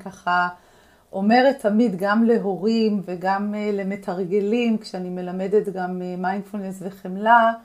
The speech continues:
זה שבתרגול של מיינדפולנס אין כזה דבר לא להצליח, יש לא לתרגל. ברגע שמתרגלים, זו הצלחה נפלאה. ואני חושבת שזה אחד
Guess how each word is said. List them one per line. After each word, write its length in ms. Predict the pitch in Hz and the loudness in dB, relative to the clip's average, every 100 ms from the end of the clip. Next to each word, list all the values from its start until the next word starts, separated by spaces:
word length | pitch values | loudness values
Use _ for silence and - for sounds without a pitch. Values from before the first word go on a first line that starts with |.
| - _ - _ - | -20 _ -20 _ -6
זה 80 | 202 | -4
שבתרגול 1500 | - 214 180 202 196 196 180 - _ - 208 175 165 311 311 | 2 2 4 2 4 2 0 -6 _ 0 0 0 4 6 6
של 240 | - 214 | 2 2
מיינדפולנס 1200 | 196 233 285 269 - 226 196 185 185 202 190 - - _ _ _ _ _ _ _ _ _ _ - | 4 4 4 0 -2 -4 -4 -4 -4 -8 -12 -18 -20 _ _ _ _ _ _ _ _ _ _ 6
אין 140 | 320 403 | 8 8
כזה 260 | - 233 226 | 8 8 6
דבר 380 | 214 170 175 165 | 4 2 2 2
לא 200 | 165 165 | -2 -2
להצליח, 880 | 165 156 - 160 156 151 156 - _ | -4 -8 -10 -8 -8 -8 -10 -20 _
יש 680 | 190 202 320 294 294 - - - | -4 4 10 10 8 2 -10 -4
לא 240 | 202 247 | 4 6
לתרגל. 720 | 262 254 175 180 170 165 143 139 _ _ _ - | 6 4 -8 -6 -4 -4 -4 -8 _ _ _ -12
ברגע 440 | 190 202 269 381 381 | -6 2 6 8 8
שמתרגלים, 960 | 349 269 254 220 196 208 196 285 339 392 - _ - | 8 6 6 0 0 0 2 2 2 0 -6 _ -6
זו 200 | 170 190 | 2 2
הצלחה 560 | 202 - 185 - 180 | 0 -6 -8 -2 0
נפלאה. 600 | 190 202 - 180 165 147 139 - _ _ _ _ _ _ | 0 -4 -8 -10 -10 -10 -14 -16 _ _ _ _ _ _
ואני 100 | 190 | -8
חושבת 320 | 190 247 262 - | -2 0 0 0
שזה 280 | 233 233 | 0 2
אחד 240 | 247 - | 2 4